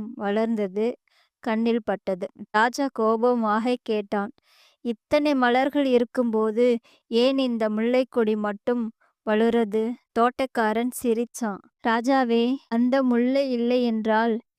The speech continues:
இந்த மலர்களை யாராவது கிழிச்சு எடுத்திருப்பாங்க. முள்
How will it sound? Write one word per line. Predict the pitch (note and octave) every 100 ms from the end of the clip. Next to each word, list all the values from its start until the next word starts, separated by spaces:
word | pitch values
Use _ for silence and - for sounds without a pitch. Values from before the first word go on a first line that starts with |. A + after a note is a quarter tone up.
| -
இந்த | - A#3 A#3 A3
மலர்களை | G#3 G#3+ A#3+ C4 C#4 B3 G#3+
யாராவது | G#3+ G#3 G#3+ G#3 A3 B3
கிழிச்சு | - A#3+ A#3 - C4
எடுத்திருப்பாங்க. | A3+ G#3+ - A3+ - G#3 F#3+ F#3+ G3 G#3 _ _ _ _ -
முள் | A#3 C4+